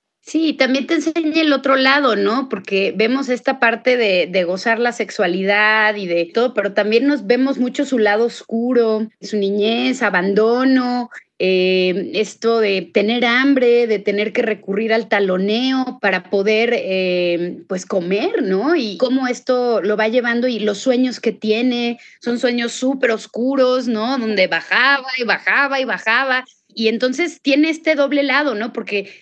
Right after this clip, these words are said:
nos deja ver cómo ser homosexual en esa época estaba muy cañón, ¿no? Estaba muy, muy cañón,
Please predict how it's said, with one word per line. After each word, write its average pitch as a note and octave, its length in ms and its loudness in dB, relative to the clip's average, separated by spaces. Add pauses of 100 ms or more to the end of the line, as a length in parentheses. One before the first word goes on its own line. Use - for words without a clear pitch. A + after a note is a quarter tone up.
(300)
nos A#3 220 0
deja C4 260 0
ver D4+ 280 -2
cómo C#4+ 360 0
ser C4+ 220 0
homosexual B3 720 -2 (260)
en A3+ 180 -2
esa B3+ 200 -6
época D#4 320 -2 (160)
estaba B3+ 320 -6 (140)
muy G4+ 160 2
cañón, D4 720 0
¿no? G#3+ 200 -2
Estaba D4 360 -2
muy, F#4 400 0
muy E4 180 0
cañón, C4 520 -2